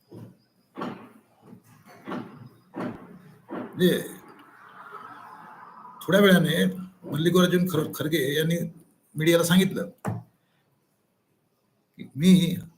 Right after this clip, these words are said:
ब्याऐंशी वर्षाचा आहे, त्र्याऐंशी वर्षाचा आहे, मी इतक्या,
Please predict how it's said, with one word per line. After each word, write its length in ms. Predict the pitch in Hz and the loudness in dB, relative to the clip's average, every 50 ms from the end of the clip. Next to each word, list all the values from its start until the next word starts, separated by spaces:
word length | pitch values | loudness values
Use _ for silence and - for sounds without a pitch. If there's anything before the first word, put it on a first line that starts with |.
| _ _ _ _ _ _ _ _ _ _ _ _ _ _ _ _ _ _ - | _ _ _ _ _ _ _ _ _ _ _ _ _ _ _ _ _ _ -8
ब्याऐंशी 320 | - 160 170 190 185 185 220 | -2 4 6 6 8 8 8
वर्षाचा 380 | 202 180 - 180 185 180 175 | 6 4 4 4 2 2 2
आहे, 180 | 139 110 - - - - _ _ _ _ _ _ _ - 120 123 - - _ _ _ _ _ - - 143 127 - - _ _ _ _ _ _ _ - - - - _ _ - | 0 0 -2 -8 -14 -20 _ _ _ _ _ _ _ -20 -20 -20 -20 -20 _ _ _ _ _ -20 -20 -20 -20 -20 -20 _ _ _ _ _ _ _ -20 -20 -20 -20 _ _ -4
त्र्याऐंशी 300 | 139 165 190 185 190 208 | 0 2 4 6 6 6
वर्षाचा 360 | 196 170 - 160 156 135 - | 6 4 4 2 0 -2 -2
आहे, 280 | - - - - - - - - - - - - - - _ _ - - - - - - - - - - _ _ _ _ _ _ _ _ _ _ _ _ _ _ _ _ _ _ _ _ _ _ _ - 151 | -8 -12 -14 -16 -16 -16 -16 -18 -20 -20 -20 -20 -20 -20 _ _ -16 -16 -14 -14 -16 -20 -20 -20 -20 -20 _ _ _ _ _ _ _ _ _ _ _ _ _ _ _ _ _ _ _ _ _ _ _ -10 -8
मी 100 | 156 127 | -8 -6
इतक्या, 300 | 139 147 - - 185 175 | -8 -8 0 2 4 4